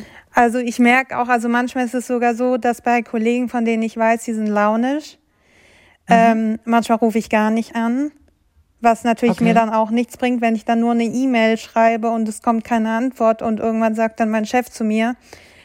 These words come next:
Speaker 1: "Ja, du hättest halt an-, auch anrufen können." Dann weiß ich ja, ja, hätte ich machen können.
Speaker 2: Ja.
Speaker 1: Ich habe den Fehler gemacht. Aber ich habe schon so eine Angst irgendwie entwickelt,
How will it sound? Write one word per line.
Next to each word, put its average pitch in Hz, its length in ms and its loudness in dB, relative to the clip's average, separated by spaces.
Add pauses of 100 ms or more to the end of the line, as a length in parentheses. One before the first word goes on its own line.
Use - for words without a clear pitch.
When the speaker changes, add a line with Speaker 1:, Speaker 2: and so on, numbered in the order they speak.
(100)
Speaker 1:
"Ja, 220 160 4
du 214 120 -2
hättest 226 440 0
halt 214 400 2
an-, 226 100 4
auch 220 300 2
anrufen 220 540 0
können." 208 300 0
Dann 220 200 2
weiß 277 360 0
ich 226 120 -4
ja, 208 140 2
ja, 233 400 0
hätte 226 240 -2
ich - 80 -8
machen 233 320 -2
können. 190 180 0
Speaker 2:
Ja. 208 40 -2
Speaker 1:
Ich 208 120 -10
habe 220 80 -6
den 214 220 -6
Fehler 233 320 0
gemacht. 220 520 -2 (840)
Aber 226 380 2
ich 233 120 -8
habe 240 200 0
schon 233 240 2
so 226 100 0
eine 247 260 2
Angst 311 380 -2
irgendwie 226 240 0
entwickelt, 220 800 -2